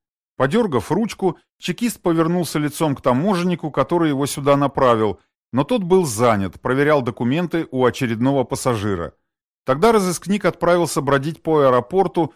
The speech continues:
в надежде на то, что ему удастся отыскать яркую блондинку, одетую в форму таможенника. И в один из моментов судьба их едва не свела, на втором этаже, возле валютного обменника. Однако за несколько секунд до появления там чекиста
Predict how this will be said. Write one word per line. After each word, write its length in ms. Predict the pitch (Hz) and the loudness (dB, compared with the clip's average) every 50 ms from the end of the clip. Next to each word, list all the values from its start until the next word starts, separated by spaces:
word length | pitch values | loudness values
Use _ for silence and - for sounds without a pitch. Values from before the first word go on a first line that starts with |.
| _ _ - | _ _ -12
в 100 | - 131 | -6 -2
надежде 440 | 151 165 165 190 240 208 165 170 170 | -2 -2 -2 -2 -4 -4 -2 -2 -2
на 160 | 156 147 135 | 0 0 -2
то, 220 | - - 180 185 | 0 0 0 0
что 160 | - - - 147 | 0 -2 -4 -4
ему 240 | 139 139 156 175 | -2 -2 -2 -2
удастся 440 | 165 131 120 147 160 - - - 143 | -2 0 2 2 2 2 -2 -4 -4
отыскать 480 | 120 - 131 - - - 151 139 - - | -2 -2 -6 -8 -2 0 0 0 0 0
яркую 400 | 117 139 147 139 - - 135 127 | 0 2 2 0 0 -4 -4 -2
блондинку, 720 | 117 123 127 117 107 101 120 160 180 160 - 165 160 - - | 2 2 2 2 2 0 -2 -4 -4 -4 -2 -4 -6 -4 -2
одетую 520 | 120 117 110 95 113 143 143 - 151 143 | -2 -2 0 0 -2 -2 -2 -2 -4 -4
в 40 | 123 | -4
форму 400 | - - - 123 120 113 117 120 | -6 -6 -2 -2 0 0 0 0
таможенника. 840 | - 127 120 120 113 101 95 87 85 90 87 80 - - - - _ _ _ _ _ _ _ _ _ _ _ _ _ _ _ - | 0 0 0 2 0 0 -2 -4 -6 -8 -8 -10 -10 -14 -18 -18 _ _ _ _ _ _ _ _ _ _ _ _ _ _ _ -4
И 80 | 127 | -2
в 80 | 131 147 | 2 2
один 280 | 160 160 196 247 247 202 | 2 2 2 0 0 0
из 100 | 147 127 | 0 0
моментов 540 | 143 135 131 131 123 113 101 87 107 95 | 0 2 2 2 0 0 -2 -4 -6 -6
судьба 420 | - - 147 131 117 123 170 190 202 | -6 -6 -6 -6 -4 0 0 2 2
их 220 | 190 185 151 - | 0 -2 -4 -4
едва 360 | 147 135 120 113 113 139 151 | -4 -4 -4 0 0 0 2
не 100 | 151 151 | 2 0
свела, 580 | 135 - - 139 143 139 127 113 101 90 82 - _ _ _ _ _ - | -4 -6 -4 -4 -2 0 2 2 0 0 -2 -4 _ _ _ _ _ -6
на 60 | 131 | -6
втором 360 | 139 - 202 190 190 190 190 | -2 0 2 2 2 2 0
этаже, 400 | 175 - 185 175 139 123 110 92 | -2 0 -2 -2 0 -2 -4 -4
возле 300 | 85 92 127 135 123 147 | -2 -4 -4 -4 -2 -2
валютного 580 | 143 147 151 160 165 156 - - 147 143 143 147 | 0 0 0 0 -2 -6 -4 -4 0 2 2 2
обменника. 680 | 143 131 123 127 107 98 92 90 85 - 90 80 73 _ _ _ _ _ _ _ _ _ | 2 0 -2 -2 -2 0 -2 -4 -6 -8 -10 -12 -12 _ _ _ _ _ _ _ _ _
Однако 440 | - 117 127 143 202 214 208 202 175 | -2 -2 0 2 0 0 2 0 0
за 140 | 151 180 185 | 2 2 2
несколько 460 | 196 214 208 - - 147 127 - 139 | 2 0 0 -2 -4 -6 -4 -4 -6
секунд 460 | - - 160 - - 175 170 143 113 | -4 -6 -8 -8 -6 -4 -4 -2 0
до 100 | 117 120 | -2 -2
появления 580 | - 143 139 143 139 147 147 143 135 127 120 107 | 0 0 0 0 0 0 0 0 0 0 -2 -2
там 240 | - 139 127 117 | 0 0 0 0
чекиста 720 | 110 - - 120 - - 226 196 - - 143 120 110 - | -2 -4 -10 -10 -6 -6 -6 -6 -4 -2 -2 -2 -2 -2